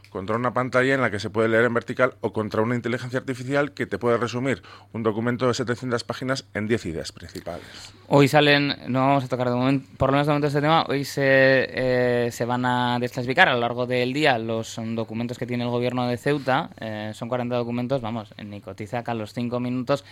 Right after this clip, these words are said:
Speaker 2: Vamos a tener resúmenes en prensa. ¿Por qué? Pues porque que en vez de leer esos documentos, ala, vamos a dárselo a, a la batidora, que es una batidora. Esto es como cuando metes muchos, eh, muchas, eh, frutitas, un poquito de leche y te haces un smoothie. Eh,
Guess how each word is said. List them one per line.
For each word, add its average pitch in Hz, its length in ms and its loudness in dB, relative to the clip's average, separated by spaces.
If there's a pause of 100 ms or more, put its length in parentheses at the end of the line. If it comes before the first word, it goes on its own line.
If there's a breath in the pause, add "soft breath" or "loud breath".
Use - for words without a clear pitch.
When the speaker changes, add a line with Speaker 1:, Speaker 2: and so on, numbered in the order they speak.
(160 loud breath)
Speaker 2:
Vamos 127 220 -2
a 139 60 -4
tener 131 220 4
resúmenes 110 420 -6
en 101 100 -12
prensa. 135 320 0
¿Por 98 120 -12
qué? 135 140 0
Pues 123 180 -8
porque 98 440 -12
que 107 100 -10
en 98 140 -8
vez 120 160 0
de 127 100 2
leer 131 380 8 (220 loud breath)
esos 131 260 0
documentos, 151 760 4 (280 loud breath)
ala, 139 260 4
vamos 127 260 0
a 143 60 4
dárselo 143 640 2
a, 120 440 4
a 131 120 2
la 135 100 6
batidora, 139 540 4
que 143 80 -4
es 196 80 -6
una 196 100 2
batidora. 147 380 0
Esto 139 160 -4
es 170 60 -4
como 175 180 -4
cuando 120 240 -2
metes 135 560 0 (120)
muchos, 151 600 0 (420 loud breath)
eh, 151 340 2
muchas, 170 460 0
eh, 165 160 2
frutitas, 202 720 4
un 170 80 -6
poquito 170 240 -4
de 170 100 2
leche 190 240 -4
y - 20 -2
te 165 140 0
haces 165 220 -2
un 131 120 -2
smoothie. 139 520 -6
Eh, 110 340 -6